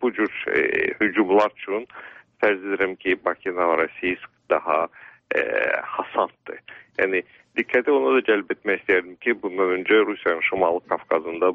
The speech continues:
Bak-, e, ad nədir, e, qaz kəmərinə də analoji bir hücum, e,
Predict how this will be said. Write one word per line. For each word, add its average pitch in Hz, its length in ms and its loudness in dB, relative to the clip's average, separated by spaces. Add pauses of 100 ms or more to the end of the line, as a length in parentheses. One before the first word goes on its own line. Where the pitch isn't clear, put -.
Bak-, 82 260 -4
e, 78 300 2 (160)
ad 76 160 -6
nədir, - 500 -2 (680)
e, - 40 4 (1160)
qaz 117 240 2
kəmərinə 80 560 0
də 76 160 2 (160)
analoji 85 600 0
bir - 220 -4
hücum, 95 400 0 (380)
e, 73 100 2